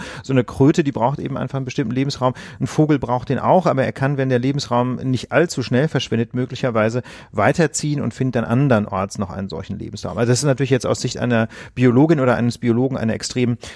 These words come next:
vereinfachte Erklärung. Wir freuen uns da auch auf Hinweise in den Kommentaren, was wir vielleicht noch übersehen haben könnten. Aber ich finde, das ist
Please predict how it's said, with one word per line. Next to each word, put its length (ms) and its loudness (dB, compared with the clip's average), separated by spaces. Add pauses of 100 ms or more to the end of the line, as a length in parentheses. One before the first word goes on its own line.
(100)
vereinfachte 500 4
Erklärung. 400 0
Wir 100 0
freuen 260 2
uns 140 -6
da 100 -6
auch 180 -6
auf 120 -4
Hinweise 460 2
in 60 -2
den 100 0
Kommentaren, 560 2
was 140 0
wir 100 0
vielleicht 380 -2
noch 100 -4
übersehen 460 4
haben 220 2
könnten. 320 -2
Aber 160 4 (360)
ich 160 -6
finde, 200 2
das 100 0
ist 380 -8